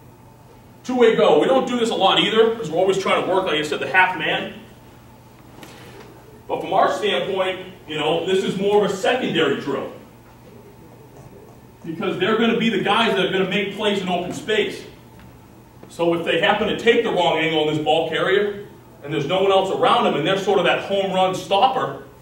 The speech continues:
well, we're gonna just simply preach everything we have, and that's come to balance, same leg, same shoulder, and ultimately accelerate and just get the guy down. And this is where roll tackle for us has been effective from our secondary.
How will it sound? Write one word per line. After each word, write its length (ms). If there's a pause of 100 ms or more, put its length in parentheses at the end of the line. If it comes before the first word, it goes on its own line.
(480)
well, 400 (1000)
we're 120
gonna 200
just 400
simply 380
preach 260
everything 340
we 120
have, 260
and 80
that's 180
come 200
to 60
balance, 460 (1500)
same 340
leg, 160
same 260
shoulder, 580 (1300)
and 120
ultimately 680
accelerate 480
and 80
just 120
get 160
the 60
guy 300
down. 260 (840)
And 100
this 140
is 100
where 180
roll 380
tackle 360
for 160
us 200
has 100
been 200
effective 520
from 120
our 120
secondary. 800